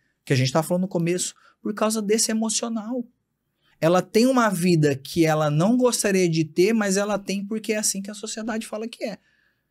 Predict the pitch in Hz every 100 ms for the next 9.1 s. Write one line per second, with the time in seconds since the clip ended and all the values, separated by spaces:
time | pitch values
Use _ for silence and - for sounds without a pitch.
0 | _ _ _ 160 160 160 - 202 247 269
1 | - - 185 185 156 175 160 160 156 147
2 | 143 151 233 294 - 220 214 196 196 196
3 | 160 240 285 277 202 196 196 196 - 208
4 | - 196 277 226 139 120 _ _ 151 160
5 | 202 320 381 311 220 180 165 - 123 -
6 | _ _ 135 127 139 160 151 147 - -
7 | 160 160 160 160 170 156 156 160 175 -
8 | 143 127 - - 147 208 320 359 330 226
9 | 202